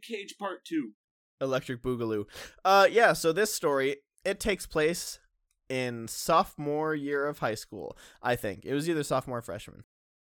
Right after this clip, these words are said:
Speaker 2: I don't remember. Probably sophomore. It doesn't matter.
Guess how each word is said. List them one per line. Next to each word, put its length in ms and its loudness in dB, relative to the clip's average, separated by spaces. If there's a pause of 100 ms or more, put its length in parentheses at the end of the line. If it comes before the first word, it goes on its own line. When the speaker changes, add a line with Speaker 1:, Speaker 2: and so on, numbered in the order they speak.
(140)
Speaker 2:
I 80 8
don't 140 2
remember. 360 -12 (100)
Probably 240 2
sophomore. 460 -4 (640)
It 140 8
doesn't 340 8
matter. 480 2